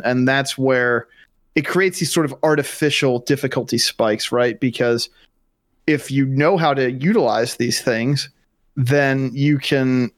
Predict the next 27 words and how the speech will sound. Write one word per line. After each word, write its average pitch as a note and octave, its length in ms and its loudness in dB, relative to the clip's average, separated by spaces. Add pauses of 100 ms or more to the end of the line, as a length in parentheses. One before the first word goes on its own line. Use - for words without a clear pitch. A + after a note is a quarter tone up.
(160)
you D#3 160 0
can D3 120 0
focus F3 460 -2
on D3 80 2
the, B2+ 240 -2
on C3 100 2
the B2+ 80 -2
task A#2+ 400 0
at G#2 60 -4
hand C3 580 0
in, B2 160 -4
in B2+ 180 0
terms B2+ 300 -2
of, A#2 260 0 (500)
you A#2+ 60 2
know, B2 140 2
your, A#2+ 280 0
your B2 140 0
tech, C#3 400 -2
your B2+ 160 -2
units, C3 480 0
how C3+ 140 -2
you're C3 160 2
moving C3 280 0
around A#2 140 0
the A2+ 80 -2
map. C#3 420 0